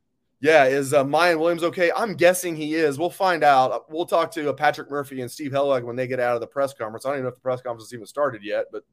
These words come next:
we'll, we'll talk to them when they get out of the press conference. Yeah, my guess is Mayan Williams is fine. If you're Ryan Day, you're sitting there like, "I've lost Evan Pryor for the year. Travion Henderson just went to the locker room. We don't know his status.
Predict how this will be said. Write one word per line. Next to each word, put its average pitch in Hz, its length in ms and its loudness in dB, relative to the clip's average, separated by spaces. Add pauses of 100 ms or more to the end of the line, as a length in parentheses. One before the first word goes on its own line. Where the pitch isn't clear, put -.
we'll, 131 300 -8
we'll 147 180 -4
talk 143 240 -2
to 120 80 -12
them 131 260 -2 (540)
when 123 100 -10
they 127 80 0
get 131 120 2
out 127 120 4
of - 20 -6
the 117 80 -12
press 151 200 2
conference. 123 300 -6 (320)
Yeah, 139 320 4
my 180 220 2
guess 156 260 0
is 131 100 -8
Mayan 139 300 0
Williams 127 240 -4
is 92 120 -16
fine. 113 400 -4
If - 120 -18
you're 156 80 -6
Ryan 151 260 -2
Day, 151 120 -2
you're 123 100 -6
sitting 123 240 -10
there 123 160 -6
like, 104 260 -4 (400)
"I've 127 60 -20
lost 175 260 0
Evan 151 220 -4
Pryor 139 260 2
for 139 140 -10
the 123 100 -12
year. 107 380 -10 (680)
Travion 208 380 2
Henderson 165 400 -2
just 143 160 -8
went 147 160 -4
to 131 60 -20
the 123 80 -8
locker 143 440 4
room. 117 480 -6 (1000)
We 143 80 -4
don't 185 140 0
know 165 120 2
his 165 180 -2
status. 127 640 -2